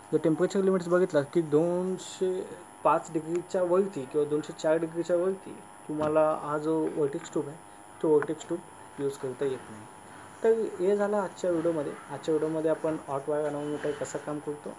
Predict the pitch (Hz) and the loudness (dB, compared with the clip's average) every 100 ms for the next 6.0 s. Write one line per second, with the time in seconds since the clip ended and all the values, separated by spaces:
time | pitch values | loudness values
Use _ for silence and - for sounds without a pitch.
0 | - - 143 139 135 131 185 - - - | -16 -10 -6 -2 -4 -2 -6 -6 -14 -18
1 | - - - 143 131 139 190 185 - 147 | -18 -10 -4 -2 -2 -2 -4 -2 0 0
2 | 147 147 143 139 131 127 135 - 160 135 | -2 -4 -4 -4 -6 -8 -8 -6 -6 -8
3 | 127 123 - 185 - - - - 143 139 | -10 -12 -12 -14 -18 -20 -20 -4 -2 0
4 | 147 143 139 135 127 131 151 - 147 131 | 0 0 -2 -6 -8 -10 -12 -12 -10 -8
5 | 131 101 - - - - 135 131 127 | -10 -14 -20 -20 -20 -6 -4 -4 -6